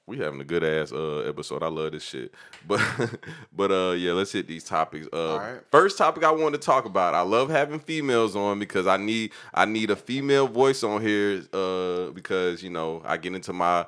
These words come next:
Speaker 1: my male chauvinist bag sometimes,
Speaker 2: <laughs>
Speaker 1: and the listeners be like, "You need to have a girl to tell you to stop talking about shit like that."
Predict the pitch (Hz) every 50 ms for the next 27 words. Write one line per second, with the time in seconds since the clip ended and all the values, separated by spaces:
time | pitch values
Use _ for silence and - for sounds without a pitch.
0 | - - - _ _ - 82 82 82 80 80 78 78 80 85 90 95 95 95 92
1 | - - 104 104 90 92 90 87 80 82 85 87 87 87 87 80 127 127 120 -
2 | - 180 87 90 92 92 92 92 - - 90 87 87 87 90 95 104 107 - -
3 | 98 92 92 90 87 95 90 90 87 87 95 131 233 285 302 175 113 123 110 104
4 | 101 95 90 104 123 147 151 123 107 101 - 131 117 117 123 143 165 160 - -
5 | 113 117 110 - - 104 127 135 107 90 87 82 80 78 - - 73 55 - 73
6 | 71 65 64 69 69 53 -